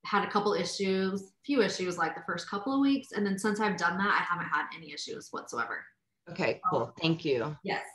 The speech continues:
Speaker 1: And then once you, but until you do that, um, it's, it's okay to, so say that happens before you call tomorrow afternoon or whatever, just, um, exit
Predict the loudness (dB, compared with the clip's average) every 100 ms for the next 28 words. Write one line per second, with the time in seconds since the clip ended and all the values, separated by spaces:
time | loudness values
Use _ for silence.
0 | -20 _ _ _ _ 6 10 10 8 6
1 | 4 4 4 6 6 4 0 _ _ _
2 | 8 8 8 8 8 8 6 8 10 12
3 | 10 6 -4 -16 -2 2 4 4 2 -2
4 | -4 _ _ _ _ _ -20 _ -10 -10
5 | _ _ 4 4 4 -12 -10 4 6 6
6 | 4 4 8 8 6 2 0 0 2 0
7 | -4 -14 _ _ _ _ _ _ _ _
8 | _ _ -4 2 6 8 8 8 8 8
9 | 6 4 0 2 2 2 -2 0 2 4
10 | 2 2 -2 -10 _ -6 -2 0 2 -2
11 | -6 -14 _ _ -20 _ _ -4 -4 -2
12 | -4 -4 -4 -4 -4 -4 -4 -6 -12 -10
13 | 0 4 4 0 -10 -8 -2 -2 0 -2
14 | -6 -16 _ -4 -2 2 2